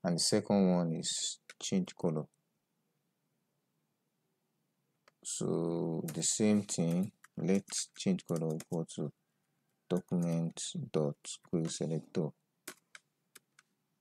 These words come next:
That's going to be change color. Okay. Now, after clicking the button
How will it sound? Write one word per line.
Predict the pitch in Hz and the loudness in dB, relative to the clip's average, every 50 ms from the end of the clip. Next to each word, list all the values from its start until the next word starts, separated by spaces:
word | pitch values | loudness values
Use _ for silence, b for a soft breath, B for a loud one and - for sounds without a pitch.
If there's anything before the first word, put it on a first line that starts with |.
| _ _ _ | _ _ _
That's | - 87 82 80 78 76 78 - - | 0 2 2 2 2 0 -2 -4 -6
going | - - - 80 80 80 - - | -6 -4 -2 -2 -2 -2 -4 -6
to | 76 | -6
be | 67 67 71 - - - - - _ - | -4 -4 -4 -6 -6 -8 -10 -14 _ -12
change | - - - 90 80 - - - | -8 -4 -2 -2 -2 -4 -8 -6
color. | - 69 69 69 - - | -4 -4 -4 -4 -6 -6
Okay. | - 135 - 196 233 - _ _ _ _ _ _ _ _ _ - | -6 -2 0 0 0 -2 _ _ _ _ _ _ _ _ _ -2
Now, | - 107 107 107 120 131 - _ _ _ - | 2 4 4 4 4 2 -2 _ _ _ 4
after | 127 131 - - 139 | 4 6 8 8 8
clicking | 131 - - 107 - - 110 | 8 8 2 -2 0 2 2
the | 101 | 2
button | 87 82 92 92 - - - 101 98 95 98 | 4 4 4 4 4 2 2 4 4 4 2